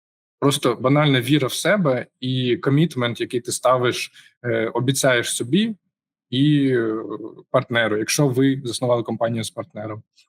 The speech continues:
Ось. І постійно мати нагадування, що буде далі. Тобто, ну, стратегічно продумувати, е,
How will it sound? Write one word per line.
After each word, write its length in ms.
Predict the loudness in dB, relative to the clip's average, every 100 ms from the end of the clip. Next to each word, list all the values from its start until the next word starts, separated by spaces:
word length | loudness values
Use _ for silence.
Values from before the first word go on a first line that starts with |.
| _ _ _ -10
Ось. 380 | -6 -4 -6 -10 -20 _
І 260 | 4 4 4 0 _ _ _
постійно 380 | -4 2 4 4
мати 420 | 4 2 2 0
нагадування, 840 | 0 2 2 2 0 -2 -2 -4 -8 _ _ _ -10
що 240 | -2 0
буде 240 | 2 2
далі. 260 | 2 2 0
Тобто, 240 | -4 -4 -2
ну, 100 | 0
стратегічно 640 | 0 0 0 0 0 -2
продумувати, 800 | -2 2 4 4 2 0 -2 -2 _ -20 -20 _ -4
е, 400 | 0 0 0